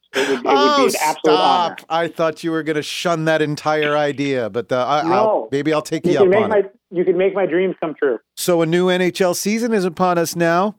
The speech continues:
Speaker 2: It's pretty exciting. What'd you think of that first, uh, Panthers game last night against, uh, the Stars?
Speaker 1: You know, as always, I expected them to put up a,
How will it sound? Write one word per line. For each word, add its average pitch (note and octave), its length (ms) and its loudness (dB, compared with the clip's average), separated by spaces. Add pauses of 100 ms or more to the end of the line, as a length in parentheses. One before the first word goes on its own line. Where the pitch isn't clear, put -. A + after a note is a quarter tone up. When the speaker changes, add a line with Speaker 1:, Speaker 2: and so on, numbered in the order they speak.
Speaker 2:
It's - 120 -20
pretty D3+ 240 -2
exciting. E3+ 520 0
What'd C#3+ 180 0
you C#3+ 60 -10
think D#3+ 200 -2
of D#3 80 -2
that D3+ 180 0
first, D#3 440 -4
uh, C#3 420 2
Panthers E3 460 -4
game A2 240 -4
last G2+ 280 -4
night F2 200 -4
against, F2+ 360 -10
uh, G2 220 -2
the F2 100 -12
Stars? D3 400 -2
Speaker 1:
You F3+ 60 2
know, G3 180 -2 (260)
as G#3 160 0
always, F3 280 2
I C#3+ 120 -2
expected C#3 400 -8
them A#2 120 -12
to A#2 80 -12
put C#3 180 -2
up B2 180 -4
a, G2+ 180 -8